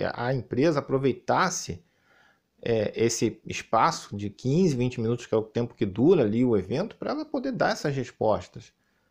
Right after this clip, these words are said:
né? "Ah, mas veja bem, porque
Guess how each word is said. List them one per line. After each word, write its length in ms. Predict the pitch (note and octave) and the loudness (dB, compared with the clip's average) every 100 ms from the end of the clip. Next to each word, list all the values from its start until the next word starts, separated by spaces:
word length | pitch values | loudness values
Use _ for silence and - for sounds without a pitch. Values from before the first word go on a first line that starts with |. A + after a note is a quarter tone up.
| _ - | _ -8
né? 180 | A#2+ B2 - - | -6 -6 -8 -6
"Ah, 340 | - B3 A#3 | 0 2 2
mas 160 | F3 D#3+ | 2 2
veja 340 | C#3 E3+ E3+ | 2 2 2
bem, 680 | B2 G2 G2 C3+ F3 F#3 E3 C3+ - | -2 -2 2 4 6 4 2 -2 -4
porque 760 | B2 - - C3+ C3+ C3 A#2 | -6 -8 -4 2 6 6 6